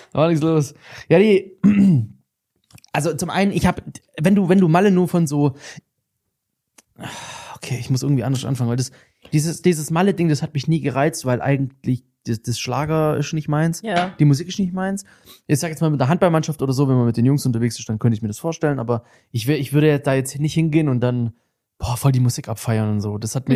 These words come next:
Speaker 2: Mhm.
Speaker 1: immer in der Zeit, wo ich Bock auf Party hatte, hat mir das, das ein bisschen madig gemacht.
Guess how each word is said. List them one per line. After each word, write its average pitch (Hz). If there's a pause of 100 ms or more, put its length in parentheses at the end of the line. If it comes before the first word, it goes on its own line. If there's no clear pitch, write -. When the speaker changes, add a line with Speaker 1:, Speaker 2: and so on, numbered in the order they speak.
Speaker 2:
Mhm. 151
Speaker 1:
immer 147 (300)
in 135
der 131
Zeit, 147
wo 131
ich 117
Bock 139
auf 110
Party 156
hatte, 170
hat 135
mir 139
das, 135
das 131
ein -
bisschen 117
madig 147
gemacht. 160